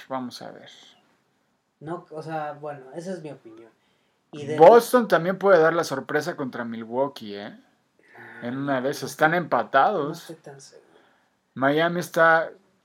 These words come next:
Speaker 1: ganándole a Filadelfia en la serie dos a uno, pero Filadelfia también,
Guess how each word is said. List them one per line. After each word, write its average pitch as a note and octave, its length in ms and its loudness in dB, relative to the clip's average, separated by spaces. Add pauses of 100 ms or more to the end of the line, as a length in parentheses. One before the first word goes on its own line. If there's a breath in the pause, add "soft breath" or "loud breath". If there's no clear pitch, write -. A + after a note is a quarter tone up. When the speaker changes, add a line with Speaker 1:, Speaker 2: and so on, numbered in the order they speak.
(300)
Speaker 1:
ganándole D3 600 0
a C3+ 80 2
Filadelfia C3+ 580 -4
en C#3+ 80 -6
la B2+ 60 -6
serie C#3+ 260 -4
dos C#3 220 -4
a C3 80 -4
uno, C3+ 300 -6
pero B2 160 -6
Filadelfia B2 580 -6
también, A#2 540 -10